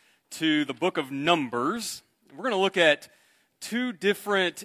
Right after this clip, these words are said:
examples of, uh, two individuals that we're told about in the book of Numbers and the book of Second Chronicles this morning.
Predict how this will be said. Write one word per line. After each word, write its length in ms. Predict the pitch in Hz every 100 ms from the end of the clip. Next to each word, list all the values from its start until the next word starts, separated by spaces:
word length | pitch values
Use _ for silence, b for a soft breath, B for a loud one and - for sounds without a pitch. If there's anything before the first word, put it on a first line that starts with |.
| -
examples 840 | 147 131 160 175 170 160 156 131
of, 520 | - 147 135 131 120 - _ _ _ -
uh, 460 | 120 113 135 147 -
two 220 | 220 226
individuals 840 | 214 160 175 139 127 117 117 113 -
that 320 | - 123 131
we're 100 | 131
told 300 | 131 156 151
about 480 | 143 143 139 139 -
in 120 | 147
the 60 | 127
book 240 | 123 143
of 140 | 131 117
Numbers 560 | 156 170 170 170 135 -
and 180 | 143 135
the 40 |
book 240 | 127 151 127
of 80 | -
Second 400 | - 156 135 123
Chronicles 640 | 151 143 135 - 127 113
this 200 | 127 -
morning. 360 | 156 196 202